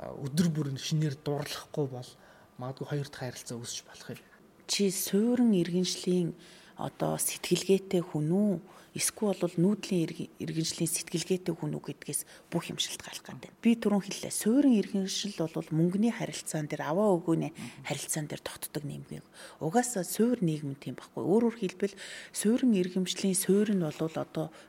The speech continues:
Speaker 2: газар, тийм ээ? Одоо юу гэдэг юм? Энэ миний газар, энэ миний өмч, энэ миний гэдэг энэ нөгөө өмчлөх сэтгэлгээн дээр суурилсан байхгүй.
Speaker 1: Мгм.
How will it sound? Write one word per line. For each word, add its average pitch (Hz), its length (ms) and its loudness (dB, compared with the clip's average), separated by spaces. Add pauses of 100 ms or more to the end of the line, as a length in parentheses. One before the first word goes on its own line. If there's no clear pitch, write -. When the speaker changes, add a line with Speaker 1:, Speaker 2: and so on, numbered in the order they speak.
(120)
Speaker 2:
газар, 202 320 -2 (240)
тийм 190 240 0
ээ? - 0 - (320)
Одоо 147 240 -4
юу 147 160 -6
гэдэг - 320 -8
юм? - 0 -
Энэ 165 240 2
миний 151 320 0
газар, - 400 -8
энэ 156 240 0
миний 151 320 0
өмч, 147 320 -4 (320)
энэ 190 160 8
миний 180 400 4
гэдэг - 400 -4
энэ 202 160 4
нөгөө 160 240 0 (560)
өмчлөх 180 400 2
сэтгэлгээн 156 560 -2
дээр 143 80 -4
суурилсан - 480 -8
байхгүй. - 400 -14
Speaker 1:
Мгм. 135 260 -16